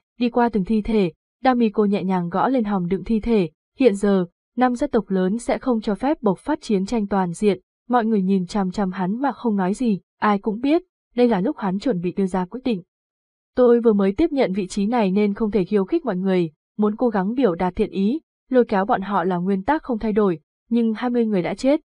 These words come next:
nếu cứ im lặng như vậy thì sau này tôi sẽ không có bất kỳ địa vị đáng nơi nào tại Mỹ, tất cả mọi người sẽ biết, John D'Amico là một kẻ hèn nhát, cho nên, tôi biết mọi người đã chuẩn bị xong, bắt đầu hành động từ bây giờ, trước khi bọn họ kịp phản ứng lại,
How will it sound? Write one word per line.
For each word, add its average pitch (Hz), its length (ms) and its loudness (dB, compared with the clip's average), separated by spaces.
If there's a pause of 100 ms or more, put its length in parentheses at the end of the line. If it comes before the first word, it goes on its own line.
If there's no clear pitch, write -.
(160)
nếu 214 200 4
cứ 233 140 -4
im 233 220 -2
lặng 202 220 0
như 208 120 0
vậy 208 240 0
thì 190 100 -2
sau 220 180 -2
này 190 260 0
tôi 202 200 2
sẽ - 160 -4
không 233 220 -4
có 190 160 0
bất 311 200 -2
kỳ 214 160 0
địa 165 160 -4
vị 175 160 -8
đáng 180 200 -4
nơi 214 160 2
nào 185 220 0
tại 170 160 -6
Mỹ, 196 320 -2 (240)
tất 339 140 2
cả 220 120 0
mọi 175 200 -4
người 180 180 -2
sẽ - 160 -8
biết, 285 220 0 (260)
John 214 180 0
D'Amico 196 500 0
là 175 280 -2 (640)
một 226 180 4
kẻ 208 120 4
hèn 185 260 0
nhát, 233 260 0 (340)
cho 233 160 2
nên, 208 320 4 (260)
tôi 240 100 8
biết 294 180 2
mọi 196 120 0
người 185 220 2
đã 170 140 -2
chuẩn 214 200 -2
bị 170 160 0
xong, 214 320 0 (260)
bắt 196 120 2
đầu 226 120 4
hành 185 220 -2
động 180 220 -2
từ 190 120 0
bây 196 160 2
giờ, 190 240 2 (300)
trước 311 140 0
khi 226 160 2
bọn 185 180 -2
họ 180 220 -4
kịp 196 180 0
phản 180 200 -4
ứng 170 160 -4
lại, 226 240 -2